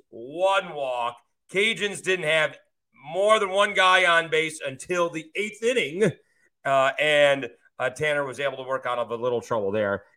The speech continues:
It should be mentioned, and so what I say, the "I told you so" deal, we suggested with Kevin Foote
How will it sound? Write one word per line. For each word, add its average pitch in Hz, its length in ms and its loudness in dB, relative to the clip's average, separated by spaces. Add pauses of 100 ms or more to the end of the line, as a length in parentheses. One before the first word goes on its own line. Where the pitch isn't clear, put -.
(120)
It 170 120 -8
should - 260 -2
be 233 100 2
mentioned, 208 320 0
and 139 100 -12
so 175 100 -4
what 170 120 2
I 156 80 -2
say, 160 500 -4
the 135 180 -6
"I 135 120 0
told 165 320 -2
you 180 80 0
so" 175 260 -2
deal, 165 320 0
we 139 320 -6 (840)
suggested 175 680 2
with 160 220 -2
Kevin 160 300 2
Foote 175 460 4